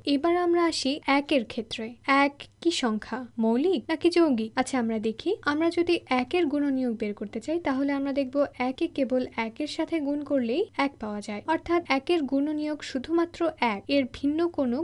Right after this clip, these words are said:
গুণনীয়ক নেই, অর্থাৎ এর গুণনীয়ক হচ্ছে এটি, সেটি হচ্ছে এক। আর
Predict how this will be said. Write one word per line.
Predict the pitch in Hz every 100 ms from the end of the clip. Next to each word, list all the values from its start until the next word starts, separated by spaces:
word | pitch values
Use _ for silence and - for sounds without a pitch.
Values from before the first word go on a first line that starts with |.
| 339
গুণনীয়ক | 262 240 233 277 359
নেই, | 294 220 -
অর্থাৎ | 320 339 339
এর | 302 311
গুণনীয়ক | 247 262 294 330 359
হচ্ছে | 381 359 - 247
এটি, | 285 285 226 -
সেটি | - 247 262
হচ্ছে | 262 - 330 415 247 214
এক। | -
আর | 277